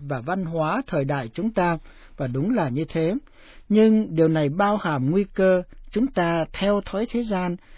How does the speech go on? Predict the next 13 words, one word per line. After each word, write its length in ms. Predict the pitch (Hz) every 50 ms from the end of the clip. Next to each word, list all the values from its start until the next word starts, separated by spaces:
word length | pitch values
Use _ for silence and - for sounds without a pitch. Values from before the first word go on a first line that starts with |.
| - - - - - - - _ - -
bao 140 | 208 214
hàm 240 | 214 208 165 139 135
nguy 140 | 160 196 202
cơ 320 | - - 208 196 196 190
muối 380 | 190 170 160 175 185 196 247 302
đất 200 | 294 262 277 - - -
mất 180 | - 226 311 - - - -
hương 240 | 226 233 233 226 196
vị. 260 | 190 180 156 135 - - - - - - - - - - - - - - - -
Như 140 | 170 165 170 160 143 135
Chúa 120 | - 185 214 220
Giêsu 300 | 196 165 139 - - 156
nói, 340 | 139 143 139 139 143 180 240